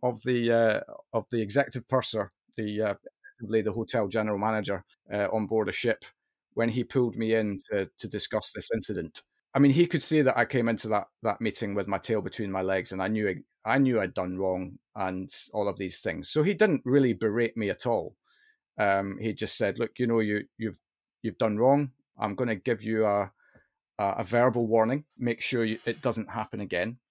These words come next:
And, and I, you know, I was kinda head down, thinking, "Oh God, I've let myself down. I've, you know,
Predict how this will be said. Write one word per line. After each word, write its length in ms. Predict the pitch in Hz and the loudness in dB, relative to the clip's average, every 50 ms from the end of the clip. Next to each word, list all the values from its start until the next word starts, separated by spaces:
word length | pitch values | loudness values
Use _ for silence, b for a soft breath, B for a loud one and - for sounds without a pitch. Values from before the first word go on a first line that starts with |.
| _ _ _ - | _ _ _ -4
And, 340 | 117 120 120 117 120 113 - - - | -2 0 0 0 -2 -2 -4 -4 -2
and 100 | 120 117 | 0 2
I, 120 | 117 117 113 - _ | 4 2 2 0 _
you 120 | - 131 120 | 0 2 6
know, 60 | 113 | 6
I 140 | 110 110 110 | 6 6 6
was 360 | 104 113 107 - - - - _ _ - | 4 2 0 -2 -6 -10 -12 _ _ -6
kinda 320 | - 120 113 107 107 95 - _ _ | -2 0 2 2 2 0 -2 _ _
head 320 | - - 120 113 98 - | 2 4 4 4 4 2
down, 460 | - 110 107 107 107 107 104 101 104 - b b b b b b b b b b b b _ | 2 4 4 6 4 4 0 -2 -4 -8 b b b b b b b b b b b b _
thinking, 380 | - 117 110 104 - 113 107 104 | -4 -4 -4 -2 -2 -2 -2 0
"Oh 140 | 104 101 98 | 0 -2 -2
God, 240 | - 110 104 101 95 | 0 0 2 2 2
I've 140 | 101 98 98 | 2 0 0
let 140 | 110 107 98 | 0 -2 -2
myself 380 | 104 - - 110 95 92 - - | -4 -4 -2 -2 -2 -4 -4 -4
down. 280 | 113 98 101 101 98 | -2 0 0 0 -2
I've, 260 | 95 87 - - - - | -4 -6 -10 -14 -16 -10
you 100 | - 113 | -6 -4
know, 260 | 98 95 92 92 87 | -4 -4 -4 -6 -10